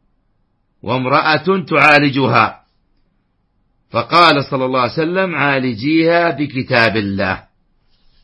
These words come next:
عالجيها بكتاب الله." أخرجه ابن حبان في صحيحه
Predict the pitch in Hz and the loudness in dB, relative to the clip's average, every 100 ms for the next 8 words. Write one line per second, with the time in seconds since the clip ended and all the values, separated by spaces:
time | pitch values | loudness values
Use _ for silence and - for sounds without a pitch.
0 | _ - 117 113 92 123 135 113 120 - | _ -6 -4 -4 -4 -4 -4 -4 -10 -4
1 | 135 131 131 127 185 165 95 _ _ _ | -2 -2 -2 0 0 0 -2 _ _ _
2 | - - _ _ _ _ _ - - 139 | -18 -18 _ _ _ _ _ -12 -4 -2
3 | 135 143 131 123 131 95 160 180 143 151 | 0 -2 -2 -4 -6 -4 0 0 -2 -4
4 | 143 139 175 190 151 139 | -2 -2 2 2 0 -4